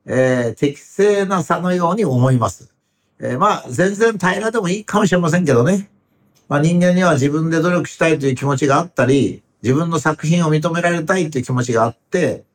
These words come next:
それは別にお金とかそういうものに、あの、関係ないという考えもあるんですね。ですから、まあ、えー、普通の人は五百万、部長、大学教授、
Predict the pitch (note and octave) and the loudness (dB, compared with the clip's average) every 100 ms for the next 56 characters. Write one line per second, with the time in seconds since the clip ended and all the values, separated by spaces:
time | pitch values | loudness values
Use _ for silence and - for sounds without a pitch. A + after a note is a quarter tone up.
0 | _ _ _ - F3 F3 E3+ D3 F3+ - | _ _ _ 0 2 2 -2 -4 -2 0
1 | D#3+ E3+ E3 F3+ E3 B2 D3 D#3 D#3+ F3 | -2 -4 -4 -4 0 0 0 -2 -2 -4
2 | D#3 B2+ G#2 - _ - A2+ A2 G2 E2 | -4 -4 -6 -14 _ -12 -6 -4 -4 -6
3 | - D#3 F3 F3+ F#3+ F3 D3+ C3+ B2+ B2 | -6 -4 -2 0 0 -2 -2 -2 0 -4
4 | - D3+ E3 A3 D3+ C3+ A#2+ E2+ - C3+ | -6 -4 -2 -2 -2 -2 -4 -10 -8 -8
5 | D#3 - _ _ D#3 D3 F#3 E3+ F#3+ G#2+ | -8 -12 _ _ -6 -2 0 2 0 -2
6 | _ _ _ _ C3+ C#3+ C#3+ C#3+ C#3 C3+ | _ _ _ _ -4 -4 -6 -12 -14 -16
7 | C3+ C3 B2 - F#3 F#3 G3+ F3+ C#3 C3 | -12 -10 -8 -6 -4 -4 0 0 2 2
8 | C#3 D3 D3+ C3 G2 - _ _ _ - | 0 -2 -2 -2 -4 -10 _ _ _ -12
9 | A2 B2+ F3 E3 D#3 D3+ D#3 D#3 - D#3+ | -8 -4 0 2 2 2 0 -2 -2 0
10 | D3 A2 A2 G2 | 0 0 -4 -8